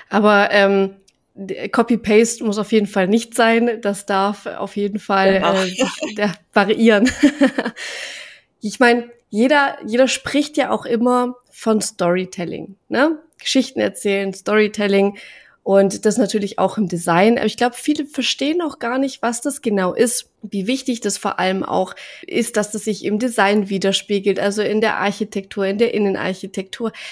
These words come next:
Speaker 1: Kannst du uns da mal so ein bisschen mitnehmen in diese Storytelling-Geschichte? Warum ist das denn so wichtig?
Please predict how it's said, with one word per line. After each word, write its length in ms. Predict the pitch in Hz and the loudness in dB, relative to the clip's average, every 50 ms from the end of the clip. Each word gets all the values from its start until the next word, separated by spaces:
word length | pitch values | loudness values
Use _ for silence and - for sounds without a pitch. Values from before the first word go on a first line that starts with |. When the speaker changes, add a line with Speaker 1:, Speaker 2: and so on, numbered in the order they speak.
| - _ | -18 _
Speaker 1:
Kannst 260 | - 233 240 233 - | -2 0 0 0 -2
du 60 | - 254 | -6 -6
uns 80 | 240 | -4
da 160 | 226 240 226 | -4 -2 -2
mal 140 | 233 240 233 | 0 0 0
so 80 | 233 226 | 0 0
ein 80 | 214 | -2
bisschen 320 | 208 220 - - 196 185 196 | -2 -4 -4 -2 -2 0 0
mitnehmen 600 | 220 233 - - 240 240 247 247 262 277 285 - _ _ _ _ _ _ | -2 -2 -2 0 2 4 4 4 2 0 -4 -6 _ _ _ _ _ _
in 180 | 226 233 247 | 0 0 0
diese 260 | 226 226 220 208 214 214 | 0 0 -2 -2 -2 -4
Storytelling-Geschichte? 1120 | 214 - 196 196 214 233 226 - 226 208 220 214 214 208 208 - - 220 214 - - 202 | -4 -4 -2 0 0 0 -2 -4 -4 -2 0 0 0 -2 -4 -2 -4 -4 -4 -4 -6 -4
Warum 240 | 196 190 196 214 214 | -4 -4 -4 -4 -4
ist 200 | - 214 - - | -6 -8 -8 -8
das 120 | 247 233 - | -10 -8 -4
denn 160 | - 214 202 | -4 -4 -4
so 180 | - 196 196 | -4 -4 -4
wichtig? 460 | - 202 - - - 143 170 - - | -4 -4 -4 -6 -10 -10 -10 -10 -16